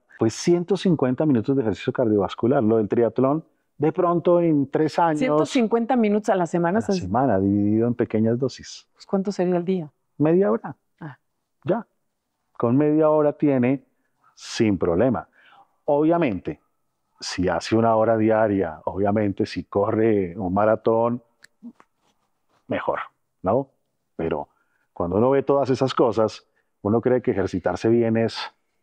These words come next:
Speaker 1: estos niveles increíbles. Comer bien, dormir bien, ejercitarse bien. Y la última es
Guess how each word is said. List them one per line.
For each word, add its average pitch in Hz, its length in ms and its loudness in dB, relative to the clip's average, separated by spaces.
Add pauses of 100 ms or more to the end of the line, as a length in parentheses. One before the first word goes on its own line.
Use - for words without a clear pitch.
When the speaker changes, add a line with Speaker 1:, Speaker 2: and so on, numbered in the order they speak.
(720)
Speaker 1:
estos 92 320 -4
niveles 82 380 -2
increíbles. 69 720 -10 (1000)
Comer 104 320 0
bien, 143 420 0 (180)
dormir 87 340 -2
bien, 131 380 2
ejercitarse 95 580 -4
bien. 147 280 2 (600)
Y 110 100 0
la 107 120 2
última 123 460 2
es - 300 -6